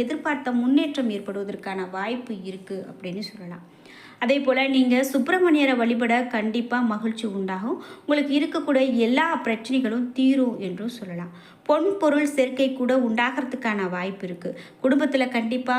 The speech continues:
மகிழ்ச்சி அதிகரிக்கிறதுக்கான வாய்ப்பு இருக்கு. என்ன நண்பர்களே, இன்னைக்கு வீடியோவுல நாம மேஷம்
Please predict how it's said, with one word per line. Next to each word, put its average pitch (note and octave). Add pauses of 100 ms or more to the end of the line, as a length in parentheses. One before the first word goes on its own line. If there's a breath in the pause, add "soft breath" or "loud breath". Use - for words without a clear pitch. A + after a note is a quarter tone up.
(180)
மகிழ்ச்சி C#4
அதிகரிக்கிறதுக்கான A#3+
வாய்ப்பு F#3+ (140)
இருக்கு. E3+ (640 loud breath)
என்ன F4
நண்பர்களே, C#4 (200)
இன்னைக்கு B3
வீடியோவுல G3 (280)
நாம G#3 (100)
மேஷம் A#3